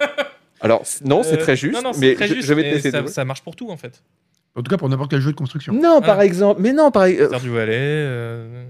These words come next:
Speaker 1: Oh, c-, non,
Speaker 3: Et ça
Speaker 1: c'est,
Speaker 3: explique
Speaker 1: c'est
Speaker 3: sans
Speaker 1: pas
Speaker 3: doute
Speaker 1: le
Speaker 3: le
Speaker 1: même
Speaker 3: succès de
Speaker 1: plaisir.
Speaker 3: Stardew Valley, Stardew
Speaker 2: Bah,
Speaker 3: Valley, c'est
Speaker 2: ah, mais
Speaker 3: aussi.
Speaker 2: oui, mais moi, je suis complètement, non, mais <laughs> je te charrie, mais je suis d'accord avec ce que tu dis, mais c'est le cas pour tous les jeux de gestion,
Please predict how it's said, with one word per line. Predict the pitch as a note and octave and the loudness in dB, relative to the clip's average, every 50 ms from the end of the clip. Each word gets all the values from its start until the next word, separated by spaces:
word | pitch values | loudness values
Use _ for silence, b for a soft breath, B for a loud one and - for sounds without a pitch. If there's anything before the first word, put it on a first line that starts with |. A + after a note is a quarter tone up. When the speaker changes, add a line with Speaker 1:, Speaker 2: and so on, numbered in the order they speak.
| C3 - - - C#3+ C#3+ | -18 -20 -20 -18 -6 0
Speaker 1:
Oh, | D#3 F3+ G3 G#3 G#3 | 2 4 4 4 4
c-, | G3+ - - G#3+ | 2 0 -2 -2
non, | G#3 A3+ | 0 0
Speaker 3:
Et | A#3+ D3 | 0 2
ça | D3+ | 0
Speaker 1:
c'est, | F3 | 0
Speaker 3:
explique | - - G#3 G3+ | 0 0 -2 0
Speaker 1:
c'est | - A#3+ | 0 2
Speaker 3:
sans | D#3 | 2
Speaker 1:
pas | D#3+ | 4
Speaker 3:
doute | B3 A#3+ | 4 4
Speaker 1:
le | A3+ - | 2 0
Speaker 3:
le | |
Speaker 1:
même | G#3 | -2
Speaker 3:
succès | D3+ B2+ D#3+ E3 | -2 -2 -4 -4
de | D#3 | -2
Speaker 1:
plaisir. | C#3+ A2+ A2 | -2 -4 -4
Speaker 3:
Stardew | G#2+ A2 | -4 -4
Valley, | G#2+ A2+ A2 G#2+ | -6 -6 -6 -8
Stardew | - A2+ A2 A#2 | -6 -6 -4 -4
Speaker 2:
Bah, | B2 D3+ | -4 -2
Speaker 3:
Valley, | E3 D3 D3 | 0 0 0
c'est | B2+ - A2 | 0 -2 -4
Speaker 2:
ah, | - F3 | -6 -4
mais | F3 F3 | -4 -4
Speaker 3:
aussi. | - - - F3+ | -4 -4 -4 -4
Speaker 2:
oui, | D3+ F3+ | -4 -6
mais | C#3+ | -4
moi, | E3 G3 | -4 -4
je | F#3+ - | -4 -4
suis | - D#3 | -6 -10
complètement, | C3 - - D#3+ E3 F3+ E3+ F3+ E3+ | -12 -12 -12 -10 -8 -8 -8 -8 -10
non, | D3+ C#3 C3 | -8 -6 -8
mais | C3 - - _ _ | -8 -8 -10 _ _
<laughs> | _ _ _ | _ _ _
je | _ _ | _ _
te | _ A#2 | _ -14
charrie, | G#2+ - A#2+ B2 A#2+ G#2+ | -10 -6 -6 -6 -6 -6
mais | G#2+ A2 A2+ | -8 -10 -10
je | A2+ | -10
suis | - - C3+ A#2+ | -10 -10 -8 -4
d'accord | C#3+ C#3+ C#3 F#3 E3 | -4 -2 0 0 -2
avec | D3 C#3+ | -2 -2
ce | - | -6
que | E3+ | -8
tu | E3+ A3+ | -8 -6
dis, | A#3 | -6
mais | D#3+ A#2 G2+ G2 | -6 -6 -6 -8
c'est | - - - - B2+ A2+ A2 A#2 A#2 A#2 | -10 -10 -12 -10 -12 -10 -10 -10 -8 -6
le | B2 B2+ | -4 -4
cas | B2+ E3+ F3 | -2 -4 -4
pour | E3+ - - - | -6 -8 -18 -18
tous | _ - G3 | _ -12 -10
les | F3+ D#3+ | -8 -8
jeux | D3 D3+ D#3+ | -6 -6 -8
de | D#3 | -8
gestion, | C#3 C3 B2 - - G#3 | -8 -10 -10 -10 -10 -12